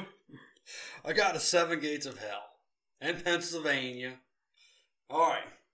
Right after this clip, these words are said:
The Seven Gates of Hell are supposed to be in York, Pennsylvania. At the end of this, it's just seriously, it would be hell to find. On the outskirts of York, Pennsylvania, there is,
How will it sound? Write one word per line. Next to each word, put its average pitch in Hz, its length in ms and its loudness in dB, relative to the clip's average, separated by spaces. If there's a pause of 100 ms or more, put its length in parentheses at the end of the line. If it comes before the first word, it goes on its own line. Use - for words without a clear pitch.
(240)
The - 60 -16
Seven 208 420 0
Gates 190 280 4
of - 120 -12
Hell 147 300 2
are 131 80 0
supposed 151 340 0
to 135 60 -12
be 139 160 -2
in 131 80 -4
York, 156 340 2
Pennsylvania. 135 680 -8 (360)
At 165 240 2
the 156 160 2
end 165 140 0
of 131 100 -4
this, 127 220 -6
it's - 160 -8
just - 220 0
seriously, 127 580 -2 (580)
it 131 120 -10
would 143 280 -2
be 117 180 -8
hell - 360 -12 (240)
to - 80 -16
find. - 320 -12 (840)
On 143 100 -4
the 160 120 2
outskirts 208 800 0 (460)
of 156 160 -4
York, 165 260 0
Pennsylvania, 143 640 -6 (180)
there 156 260 2
is, 147 500 -2